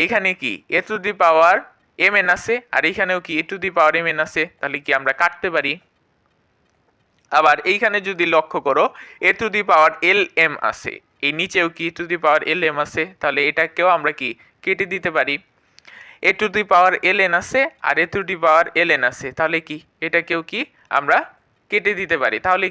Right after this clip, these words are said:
কি ওয়ান থাকলো। আর আমাদের কি রাইট হ্যান্ড সাইডেও কি ওয়ান প্রমাণ করতে হবে, এটাই ছিল আমাদের সমাধান। এরপর আমরা বারো নম্বর প্রশ্নের সমাধানটা করার চেষ্টা করব। দেখো এখানে দেওয়া আছে যে a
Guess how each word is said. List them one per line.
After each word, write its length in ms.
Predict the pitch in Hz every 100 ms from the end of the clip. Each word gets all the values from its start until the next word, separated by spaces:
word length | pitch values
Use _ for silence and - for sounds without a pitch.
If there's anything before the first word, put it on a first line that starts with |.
| -
কি 100 | 180 _ _
ওয়ান 180 | 165 170 175
থাকলো। 320 | 180 - 175 180 _ _ _ _ _ -
আর 80 | 151 160
আমাদের 260 | 170 165 165 165
কি 80 | 160 151
রাইট 180 | 160 196
হ্যান্ড 140 | 170 175
সাইডেও 320 | 170 165 170 165
কি 120 | 151 139 147
ওয়ান 140 | 151 165
প্রমাণ 220 | 170 165 160
করতে 220 | 165 160 180
হবে, 140 | 156 220
এটাই 180 | 185 139 -
ছিল 120 | 156 135
আমাদের 280 | 131 135 233 392 - - - -
সমাধান। 420 | 190 170 147 110 - _ _ _ _ -
এরপর 280 | 208 220 170 180 -
আমরা 180 | 151 156 175 - 151
বারো 180 | 151 165 180
নম্বর 220 | 180 190
প্রশ্নের 280 | 180 - 180 -
সমাধানটা 440 | 151 147 151 147 147
করার 200 | 143 143 -
চেষ্টা 240 | - - 123
করব। 160 | 127 165 240
দেখো 240 | 156 - 156 - _ _ _ - 147
এখানে 220 | 165 208 196
দেওয়া 180 | 190 196 185
আছে 220 | - - 170 170 156
যে 120 | 151 156 - - - _ _ -
a 40 | 180